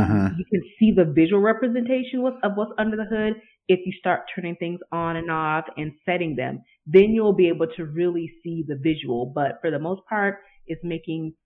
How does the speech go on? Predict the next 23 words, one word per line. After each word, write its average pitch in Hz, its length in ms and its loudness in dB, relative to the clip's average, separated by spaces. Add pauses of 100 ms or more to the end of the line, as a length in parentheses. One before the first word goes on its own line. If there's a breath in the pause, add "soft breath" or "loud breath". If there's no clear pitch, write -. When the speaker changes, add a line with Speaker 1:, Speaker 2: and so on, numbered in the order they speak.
(120)
Speaker 2:
things, 156 380 -6 (720)
the 147 100 -2 (120)
pro-, 139 220 -6 (260)
your 170 180 -2
productivity, 196 1000 -2 (300)
uh, - 180 -2
Speaker 1:
Mm-hmm. 104 420 6
Speaker 2:
making 139 360 -4
that 185 200 4
go 196 180 4
up, 180 260 4 (400 soft breath)
streamlining 190 600 -2
things, 180 280 -2
making 139 240 -6
things 143 240 -8
more 117 120 -12 (140)
simple, 196 320 -2
making 160 400 -6
it, 139 120 -10 (280)
you 147 160 -6
know, 117 100 -10
more - 200 -14
accessible. 175 680 -4